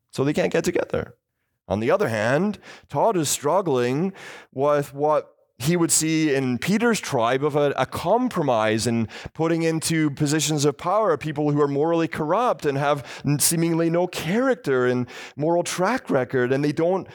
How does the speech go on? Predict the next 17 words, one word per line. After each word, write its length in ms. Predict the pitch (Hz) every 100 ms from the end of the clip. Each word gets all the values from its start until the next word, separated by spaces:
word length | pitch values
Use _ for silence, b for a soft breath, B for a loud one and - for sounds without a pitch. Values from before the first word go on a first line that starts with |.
| B
like 360 | 127 196 214 -
the 80 |
fact 340 | 143 170 156 156
that 120 | 151
Peter 320 | 170 175 170
is 160 | 156 131
pressuring 500 | - 208 233 170 156
Todd 380 | 170 202 208 156
to 300 | 165 156 147
vote 340 | 147 185 196
and 160 | 143 135
be 100 | 147
political 460 | 156 196 220 170
in 80 | 156
a 40 |
certain 260 | 165 196 190
way. 360 | 220 262 190